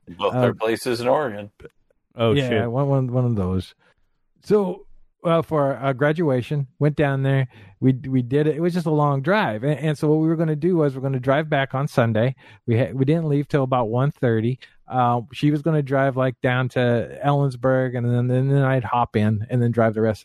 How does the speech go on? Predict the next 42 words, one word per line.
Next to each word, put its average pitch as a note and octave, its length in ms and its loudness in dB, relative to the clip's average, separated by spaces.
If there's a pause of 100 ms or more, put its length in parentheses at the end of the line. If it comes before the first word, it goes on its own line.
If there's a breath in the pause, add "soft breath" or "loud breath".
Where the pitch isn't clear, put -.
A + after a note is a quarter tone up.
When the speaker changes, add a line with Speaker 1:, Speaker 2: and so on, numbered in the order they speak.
Speaker 2:
the A#2 40 -4
way. E3+ 240 2 (680 soft breath)
So G3 300 0
we're E3+ 160 0
making F3+ 320 -2
good, C#3+ 400 -2
good E3 220 2
time. C#3+ 280 0
Traffic, D#3+ 480 0
uh, A#2+ 80 -4
traffic's D3+ 400 0
okay. C#3 260 2
Nice D#3+ 360 0
warm C#3+ 180 0
day, B2 140 2
a A2+ 80 0
lot D3 240 0
of A#2+ 80 -2
traffic, G#2+ 480 -2
and A#2 80 -4
we B2 80 -6
knew D#3 160 0
there'd C#3 160 0
be A#2+ 100 -6
a A2+ 80 -4
lot G#2+ 160 -2
of G#2 80 -10
traffic, A2 480 -2
you A2+ 80 0
know, A2 100 2
heading A2 280 2
back G2+ 320 -2
over G2+ 180 -2
the G#2 80 -10
mountain. A#2+ 440 -4 (240)
Speaker 3:
Oh, B2+ 80 2
Speaker 2:
We A2 140 0
Speaker 3:
yeah. A2 140 -2
Speaker 2:
get E3 160 -2
over F#3 300 2
the E3+ 160 2
mountain, D3 520 -2